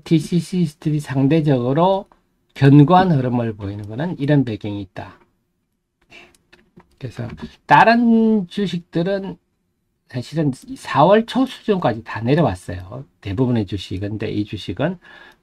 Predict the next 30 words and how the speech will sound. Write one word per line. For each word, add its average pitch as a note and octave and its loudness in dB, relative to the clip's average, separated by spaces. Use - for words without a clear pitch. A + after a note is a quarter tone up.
오른 C#3 2
후에 B2 0
합리적 A3 2
수준으로 A#2 -4
조정을 G#2 -4
받고 F#2+ -8
지금 A2+ -6
고개를 G2 -6
들고 F#2+ -8
있다. - -14
상대적으로 D3+ 4
센 A2 -6
편인데 C3 -2
그 C3+ 0
배경은 A2+ -8
이런 F#3 6
게 D#3+ 6
있군요. B2+ 4
그래서 - -16
원통형 A#2 -2
배터리. G#2+ -4
그래서 A#2 -2
이 A#2 2
차 G3 4
전지 D#3+ 2
중에는 D#3+ 2
매력도는 E3+ 4
좀 G#2+ -8
높은 C#3+ 0
편이다. - -10